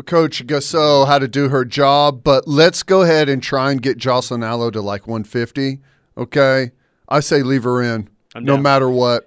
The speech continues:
Speaker 2: Tiara hit, uh, twenty-seven last year, by the way.
Speaker 1: So she's not go-, she's gonna
Speaker 2: Ye-,
Speaker 1: be
Speaker 2: yeah, yeah,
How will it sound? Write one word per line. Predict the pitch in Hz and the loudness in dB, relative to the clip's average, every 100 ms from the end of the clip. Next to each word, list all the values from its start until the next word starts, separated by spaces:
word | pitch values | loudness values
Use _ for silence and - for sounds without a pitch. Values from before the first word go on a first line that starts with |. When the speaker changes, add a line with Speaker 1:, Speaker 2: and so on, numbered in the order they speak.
| _ | _
Speaker 2:
Tiara | - 175 170 156 | -2 2 4 4
hit, | 143 - 139 | 0 -6 -6
uh, | 120 | -6
twenty-seven | 117 147 135 117 127 107 | -6 -8 -8 -6 -8 -8
last | 104 104 - | -12 -14 -14
year, | 110 101 - | -14 -14 -12
by | 107 104 | -12 -10
the | 101 | -10
way. | 104 98 95 - - | -10 -12 -16 -20 -10
Speaker 1:
So | - 202 | -2 0
she's | - 277 311 | 0 0 0
not | 370 285 277 | 2 2 2
go-, | 277 | -4
she's | - 247 277 | -6 -4 -4
gonna | 339 330 | -2 -2
Speaker 2:
Ye-, | 302 | -2
Speaker 1:
be | 285 147 247 170 | 0 0 2 2
Speaker 2:
yeah, | 160 139 123 107 | 2 0 -4 -4
yeah, | 147 139 123 101 | -2 0 -2 -6